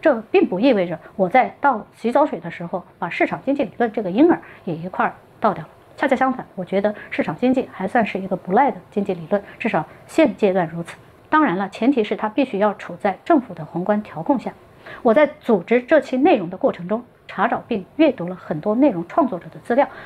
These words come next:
并且从中汲取了相当丰富的营养，其中给我留下了相当深刻印象的当属微博大 V卢世汉。他在分析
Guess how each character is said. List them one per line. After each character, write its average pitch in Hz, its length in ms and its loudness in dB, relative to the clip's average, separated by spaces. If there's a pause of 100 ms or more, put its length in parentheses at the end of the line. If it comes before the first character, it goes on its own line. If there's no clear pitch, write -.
(120)
并 262 100 4
且 214 220 -4
从 185 200 -4
中 208 140 0
汲 208 160 -2
取 202 140 -10
了 170 80 -6
相 240 200 -4
当 240 140 0
丰 262 220 0
富 262 120 -2
的 - 120 -8
营 165 200 -2
养， 208 120 0 (160)
其 214 160 0
中 220 240 2
给 202 80 -2
我 196 100 0
留 175 140 0
下 214 180 2
了 170 100 -6 (200)
相 285 260 2
当 277 160 0
深 311 240 4
刻 294 140 0
印 269 180 6
象 190 220 -4
的 165 80 -16 (100)
当 226 160 0
属 170 180 -8 (280)
微 269 140 6
博 170 180 -4
大 208 160 0
V 190 240 -4 (120)
卢 190 100 -4
世 - 100 -4
汉。 233 160 -8 (640)
他 320 160 2
在 302 120 6
分 311 240 6
析 294 240 0